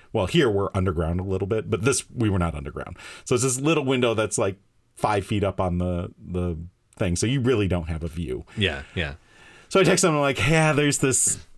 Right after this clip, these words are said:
Speaker 1: kind of smell. Uh, it's not bad." And they're like, "Oh my gosh, we're so sorry," which, like, you should be with the charge that you're giving us per night.
Speaker 2: <laughs> Right.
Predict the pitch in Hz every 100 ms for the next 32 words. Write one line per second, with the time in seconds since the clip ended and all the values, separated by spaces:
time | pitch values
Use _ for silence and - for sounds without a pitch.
0 | - - 110 101 - 95 80 87 - -
1 | - - - - 135 92 113 170 330 220
2 | 185 - 143 151 131 135 135 123 107 120
3 | 123 - - 127 123 120 117 131 113 104
4 | 123 - 151 147 135 - 170 127 90 87
5 | 87 - 101 71 - 78 - 80 82 76
6 | 73 - - 87 90 - - 104 85 85
7 | 80